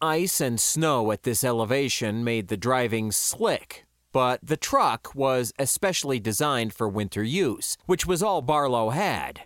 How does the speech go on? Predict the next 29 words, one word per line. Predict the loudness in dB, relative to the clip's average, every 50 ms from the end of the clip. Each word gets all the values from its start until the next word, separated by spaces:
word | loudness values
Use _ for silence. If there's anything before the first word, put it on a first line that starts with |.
| -20 _ _ _ _ -6
and | -2 -2 0
Smith | 0 0 0 0 0 0 0
navigated | 0 0 2 2 0 0 0 0 2 2 0 0 -2 -2
with | -2 0 0
a | 0 -2 -4
clear, | -6 -6 -4 -2 0 2 2 2 0 0 -2 -4 -4 -2
if | -2 -2 -2 -2 -4
aggressive, | -4 -4 0 2 2 2 2 2 0 -2 -2 -2 -2 -2
assurance. | -4 -4 -2 -2 -2 -2 -2 -2 -6 -6 -6 -8 -8 -8 -10 _ _ _ _ _ _ _ _ _ _ _ _ _ _ -20 -20 -20 -20 -20 -20 -20 -20 _ _
I | -2 0 0
leaned | 2 2 0 0 0 0 0
to | 0 0
the | 0 0
grill | 2 2 2 2 2 2
again. | 0 0 -2 -2 -2 -2 -6 -8 -14 -20 _ _ _ _ _ _ _ _ _ _ _ _ _ _ _
"You | -4 -2 0
know | 2 0 2
this | 2 2 0 0
community | -2 -2 0 0 2 2 2 0 0 0 0
we're | 0 -2 -2
coming | -2 -2 -2 -2 -2 -2 -4
to?" | -2 -2 -2 -2 -2 -4 -8 _ _ _ _ _ _ _ _ _ _ _ _ _ _ _
"It's | -2 -2 -2 0
hardly | 0 0 0 0 0 0 -2 -2
one | 0 0 0 0 0
at | 0 0
all," | 0 2 2 2 0 0 -2 -4 -10 _ _ _ _
Small | -10 -10 -6 -2 0 0 0 0
corrected. | -2 -4 -4 -2 -2 -2 -2 -2 -4 -4 -4 -4